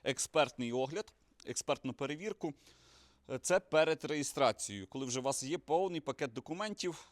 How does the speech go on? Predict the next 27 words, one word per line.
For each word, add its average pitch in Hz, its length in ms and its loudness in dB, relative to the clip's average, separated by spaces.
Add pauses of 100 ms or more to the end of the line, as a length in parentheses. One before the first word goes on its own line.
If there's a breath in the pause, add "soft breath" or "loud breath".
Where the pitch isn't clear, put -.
це 156 120 -4
вже 139 160 -2
потрібно 139 400 -4
робити, 151 380 -4
само 147 220 -2
собою, 156 500 0
але 151 420 4
ще - 260 -2
що? - 340 0
Ви 143 140 -2
можете 170 280 -4
робити 143 320 -4
це 147 140 -4
перед 143 320 -2
реєстрацією, 139 540 -2
документ 143 600 0 (320 loud breath)
перевірки 147 560 0
дійсний 151 540 -4
на 131 120 0
протязі 135 440 -6
десяти 123 360 -4
днів. 107 240 -4 (360)
Історія 113 420 -8
підходить 110 460 -10
до 123 100 -8
завершення. 143 540 -6 (1080 loud breath)
Номера 135 460 -2